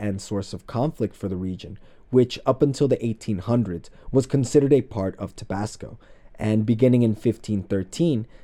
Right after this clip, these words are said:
the inhabitants of an island within Xicalango territory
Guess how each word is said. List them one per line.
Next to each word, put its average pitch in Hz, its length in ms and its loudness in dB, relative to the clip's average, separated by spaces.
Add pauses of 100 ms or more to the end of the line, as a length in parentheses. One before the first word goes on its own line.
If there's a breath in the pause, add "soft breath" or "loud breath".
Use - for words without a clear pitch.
(120 soft breath)
the 131 100 6
inhabitants 160 640 2
of 139 140 2
an 120 160 0
island 101 480 0
within 131 420 2
Xicalango 101 680 -2
territory 113 580 -2